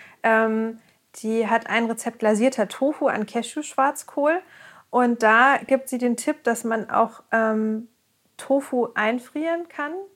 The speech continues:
Und, ähm, danach, danach hat er so eine andere Konsistenz. Und ich hab das mal, ich mach das schon mal jetzt, wenn ich, ähm, so frischen Tofu aus dem Asialaden hole.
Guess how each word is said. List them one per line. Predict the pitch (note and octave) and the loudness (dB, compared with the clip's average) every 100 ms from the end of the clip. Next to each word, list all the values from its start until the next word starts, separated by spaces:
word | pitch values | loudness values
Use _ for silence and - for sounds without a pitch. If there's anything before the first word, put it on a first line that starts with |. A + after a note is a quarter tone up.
| _ _ _ _ _ | _ _ _ _ _
Und, | A3 B3 B3 B3 - | -2 0 0 -4 -4
ähm, | A#3+ A#3+ | -4 -2
danach, | A#3 A3 A#3 A#3 | 0 2 2 0
danach | A#3+ A3+ A#3 | -4 -2 -2
hat | B3+ | -4
er | B3+ | -6
so | A3+ | -4
eine | A3+ | -4
andere | A#3+ A#3+ | -4 -6
Konsistenz. | A#3 G#3+ G#3 - - A3 G3 - _ - - - | -8 -10 -10 -14 -8 -8 -8 -16 _ -20 -14 -6
Und | G#3+ | -6
ich | A#3 | -4
hab | A#3 | -6
das | A#3 A3+ | -6 -4
mal, | A3 G#3+ | -4 -4
ich | A3 | -4
mach | A#3 | -6
das | A#3+ A3+ - | -6 -10 -8
schon | A3+ | -4
mal | A3 | -2
jetzt, | G#3 G#3 | -4 -6
wenn | G#3 G#3+ | -8 -8
ich, | G3+ - | -10 -12
ähm, | G#3+ G#3 G3+ G3+ | -10 -8 -10 -10
so | G3+ | -12
frischen | F#3+ C4+ - B3 | -8 -8 -8 -8
Tofu | B3 A#3+ - | -8 -8 -10
aus | - | -8
dem | - | -6
Asialaden | A3 C4+ C#4 C#4 C#4 C4+ | -4 -2 -2 -4 -6 -6
hole. | C#4 D4 | -6 -6